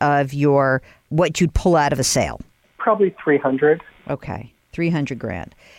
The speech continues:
Speaker 1: Let's just presume that, that you sell and you move someone, somewhere else with a cheaper cost of living, but you spend that, the three hundred you pull out,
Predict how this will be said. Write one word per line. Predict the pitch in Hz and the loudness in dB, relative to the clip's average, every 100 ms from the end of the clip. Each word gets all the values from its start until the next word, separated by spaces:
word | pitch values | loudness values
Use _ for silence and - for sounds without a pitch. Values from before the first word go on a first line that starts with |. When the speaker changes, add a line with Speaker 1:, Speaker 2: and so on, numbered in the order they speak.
| - - | -20 -6
Speaker 1:
Let's | 240 359 | -2 0
just | 480 - | 0 2
presume | 269 190 214 190 | 2 4 4 4
that, | 185 - | 0 -2
that | 175 160 - | -2 -2 0
you | 165 | 0
sell | 160 - 269 269 - | 0 2 4 4 4
and | 180 | 4
you | 170 | 4
move | 202 320 | 6 4
someone, | 311 254 202 170 156 | 2 2 2 0 -2
somewhere | - 226 190 175 | -2 0 2 2
else | 123 78 - - - - - | 0 -2 -6 -8 -12 -12 -2
with | 180 | 2
a | 175 | 2
cheaper | 170 - 320 320 285 | 0 0 2 2 0
cost | - 196 175 | 2 0 2
of | 180 147 | 0 2
living, | 160 139 | 2 2
but | 135 202 240 | 0 0 0
you | |
spend | 214 - 320 302 | 0 2 2 4
that, | 254 - | 2 0
the | 196 208 | 0 0
three | - 302 302 | 2 4 6
hundred | 277 220 196 | 6 4 2
you | 190 | 0
pull | - 202 | 2 2
out, | 202 190 190 | 2 2 0